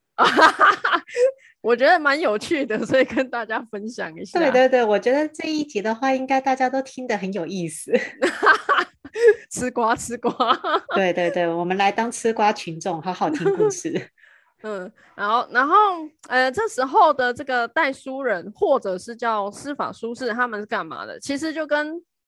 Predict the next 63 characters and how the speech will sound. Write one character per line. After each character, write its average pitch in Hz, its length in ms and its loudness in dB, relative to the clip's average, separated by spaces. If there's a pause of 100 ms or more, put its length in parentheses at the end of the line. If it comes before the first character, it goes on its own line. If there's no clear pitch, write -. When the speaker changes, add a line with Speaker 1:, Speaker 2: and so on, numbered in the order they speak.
(140)
Speaker 1:
那 262 120 -6
个 240 160 -2
官 262 220 0
代 240 220 0
书 226 440 -10
做 240 200 2
的 190 60 0
事 220 160 -10
情 - 200 -16
是 196 160 -14
差 180 180 -4
不 180 120 -12
多 160 260 -10
的， - 200 -12 (280)
就 247 120 -4
是 247 160 -8
撰 240 280 2
写 175 300 -10
那 202 180 -4
一 214 80 -4
些 208 540 0
行 247 300 -4
政 285 180 2
机 233 240 -10
关 233 340 4
啊， 208 200 2
或 226 180 -2
者 175 120 -10
是 208 300 -4
去 214 160 -4
法 160 320 -6
院， 185 320 -2 (380)
然 190 100 -2
后 208 120 0
诉 262 280 -8
讼 214 300 0
的 180 80 -4
那 185 160 -4
一 190 40 -8
些 180 140 -8
文 165 360 -8
件。 - 260 -8
Speaker 2:
嗯 208 200 -2
哼。 208 360 -2
Speaker 1:
好， - 240 -12 (340)
那 269 400 6 (220)
再 359 260 4
来 226 220 4
呢， 233 320 0
就 247 160 -2
是 262 420 -6
国 220 140 -2
民 233 180 -2
党 190 160 -4
来 175 140 -4
到 208 140 -2
台 180 160 -10
湾 170 180 -6
了 175 80 -14
嘛， 87 200 -12
对 170 100 -10
不 165 60 -16
对？ 139 200 -6